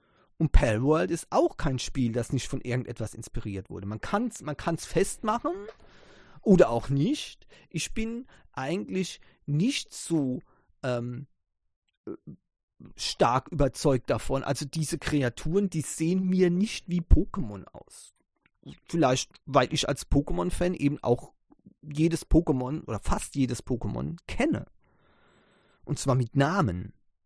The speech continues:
Und, äh, ja, es mag sein, dass die Kreaturen manchmal ganz entfernt Ähnlichkeit haben, aber, Entschuldigung,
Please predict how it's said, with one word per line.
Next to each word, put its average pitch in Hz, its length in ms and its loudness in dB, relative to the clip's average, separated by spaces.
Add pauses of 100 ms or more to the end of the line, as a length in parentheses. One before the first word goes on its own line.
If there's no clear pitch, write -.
(1300)
Und, 127 840 0
äh, 113 260 -4 (220)
ja, 127 280 4
es - 180 -4
mag 120 260 0
sein, 143 340 -2
dass 175 220 -2
die 143 160 -8
Kreaturen 170 1080 0
manchmal 131 920 -4 (920)
ganz 180 240 2
entfernt 156 640 0
Ähnlichkeit 143 640 -4
haben, 135 460 -6
aber, 120 300 2 (400)
Entschuldigung, 160 640 0